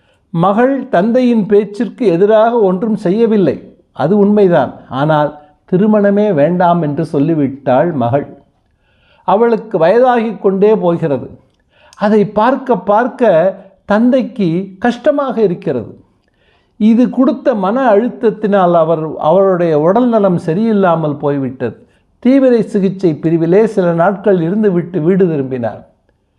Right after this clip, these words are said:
என்றாலும் அவர் இன்னும் அந்த எதிர்த்திசை பயணத்தை தொடர்ந்து செய்து கொண்டிருக்கிறார். இன்னும் என்னவெல்லாம் நடக்கப் போகிறதோ என்று நினைத்தால் கொஞ்சம் பயமாகத்தான் இருக்கிறது.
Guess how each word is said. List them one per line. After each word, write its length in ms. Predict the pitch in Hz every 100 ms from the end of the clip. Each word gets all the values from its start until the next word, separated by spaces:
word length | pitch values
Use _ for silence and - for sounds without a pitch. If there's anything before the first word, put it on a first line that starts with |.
| _ _ _ -
என்றாலும் 680 | 131 147 156 139 156 180 175
அவர் 280 | 147 139 147
இன்னும் 560 | 151 180 208 233 247
அந்த 280 | - 156 160
எதிர்த்திசை 760 | 147 156 233 185 202 180 170
பயணத்தை 640 | 139 147 175 185 185 156 135
தொடர்ந்து 520 | 139 139 180 196 208
செய்து 360 | 185 143 151 143
கொண்டிருக்கிறார். 880 | 139 131 123 120 135 117 113 - - _ _ -
இன்னும் 540 | 156 185 202 165 -
என்னவெல்லாம் 760 | 135 135 160 175 185 190 190 220
நடக்கப் 560 | 190 185 190 208 190
போகிறதோ 480 | 185 180 151 156 160
என்று 220 | 147 139
நினைத்தால் 640 | 131 135 175 175 156 131 117 - _ _
கொஞ்சம் 480 | - 131 147 127 113
பயமாகத்தான் 840 | 113 151 180 147 135 - 120 123
இருக்கிறது. 640 | 175 127 123 127 113 -